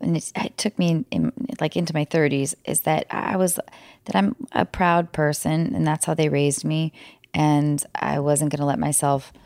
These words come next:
feel, um, less than in any way.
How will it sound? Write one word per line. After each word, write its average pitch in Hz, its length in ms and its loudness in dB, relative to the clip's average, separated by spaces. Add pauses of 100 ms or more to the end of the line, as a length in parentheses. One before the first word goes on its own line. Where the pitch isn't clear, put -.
(260)
feel, 160 500 2 (480)
um, 147 600 2
less 175 340 0
than - 440 -2 (240)
in 180 140 2
any 147 180 4
way. 143 300 -4